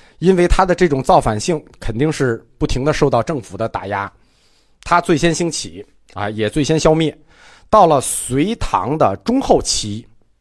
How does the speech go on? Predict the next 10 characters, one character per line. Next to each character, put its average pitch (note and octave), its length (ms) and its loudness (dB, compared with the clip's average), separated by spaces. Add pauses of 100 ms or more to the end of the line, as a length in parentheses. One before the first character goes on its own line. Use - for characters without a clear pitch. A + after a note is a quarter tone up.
(720)
弥 D3+ 400 4
陀 D3+ 360 6
佛 C3 460 2
就 D3 180 2
要 B2+ 160 4
取 - 280 -6
代 C3 280 0
弥 B2 280 -2
勒 F3+ 320 4
佛 B2 460 -2